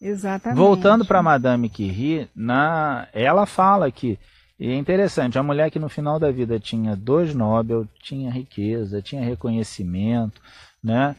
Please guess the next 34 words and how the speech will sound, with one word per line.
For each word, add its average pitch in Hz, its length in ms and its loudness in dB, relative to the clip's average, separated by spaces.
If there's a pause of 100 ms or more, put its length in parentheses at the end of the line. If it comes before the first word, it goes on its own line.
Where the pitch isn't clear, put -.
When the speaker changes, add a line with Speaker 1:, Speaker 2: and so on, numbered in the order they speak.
(220)
Speaker 2:
Ela 151 180 4
falava 180 360 4
que - 80 -4
os 151 100 0
dias 160 220 -2
mais 160 280 2
felizes 131 640 -2
dela 139 320 2
era 170 140 2
quando 185 180 -2
ela 175 140 2
trabalhava 160 640 2
no 156 100 -2
laboratório 123 880 2 (220)
com 123 80 -4
o 110 60 0
marido, 107 420 -2 (340)
num 170 260 2
subsolo 170 880 0
frio 143 760 -2 (360)
de 131 240 -2
Paris, 147 520 0
sem 196 220 0
grandes 143 500 0
condições, 123 680 -4
tentando 190 400 -2
fazer 185 280 -2
os 185 120 -2
experimentos. 196 840 -2 (600)
Então 190 340 4
a 247 80 6
gente 214 320 0
tem, 190 800 0
é, 101 1120 -14